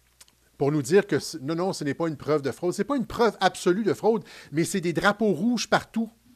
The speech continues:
C'est ça, c'est ça la, la, la différence ici. Degree, the degree to which Benford's law can be used as an indicator of electoral fraud has been debated by academics, hein.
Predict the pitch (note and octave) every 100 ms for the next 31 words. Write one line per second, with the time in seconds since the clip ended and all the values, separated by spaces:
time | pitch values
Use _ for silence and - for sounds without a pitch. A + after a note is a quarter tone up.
0 | _ _ - - C3+ F#3+ C#3+ D3 - G#3
1 | E3 C3 B2 A#2 A#2 - B2+ C#3+ - E3+
2 | - - - C#3 C#3+ F3+ G#3+ - A2+ C3
3 | D#3 D#3+ A3 F#3 D#3+ F#3+ - - - A2
4 | E3 - E3+ C3 F3+ E3+ C3+ C3+ F3 D3
5 | B2+ C3 D3 C3 D3 C#3+ D#3+ B2+ C3 -
6 | B2 - D#3 D3+ G#2 A2 C#3 A#2 B2 D#3
7 | E3 C#3 B2+ A#2+ B2 A2 G#2 G2 -